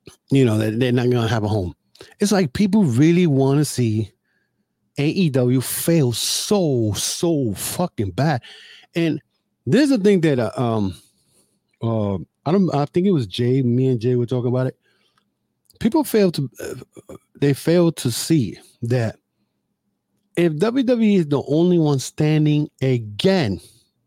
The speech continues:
how is that good for wrestling? Please tell me. And, you know, a-, again, let me put this one too.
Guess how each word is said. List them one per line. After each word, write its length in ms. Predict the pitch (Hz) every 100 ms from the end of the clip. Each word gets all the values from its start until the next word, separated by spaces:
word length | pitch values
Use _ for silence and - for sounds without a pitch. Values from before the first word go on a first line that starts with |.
| _ _ _ _ _ _ _ - _
how 340 | - 190 220
is 100 | 220
that 200 | 170 175
good 100 | 156
for 140 | 156 139
wrestling? 360 | 156 - 170 - _ _ _ _ _ _ _ _ _ _ _ _ _ _ _ _ _ _
Please 240 | 196 214
tell 180 | - 170
me. 180 | 175 190 _ _ _ _ _ _ _ _ _ _ _ _ _ _ _ _ _ _ _ _ _ _ _ -
And, 100 | 151
you 80 | 156
know, 120 | 160
a-, 220 | 147 127 _
again, 400 | 139 131 151 - 123
let 80 |
me 100 | 123
put 220 | 127 143 135
this 160 | 151
one 140 | 175 165
too. 280 | 247 160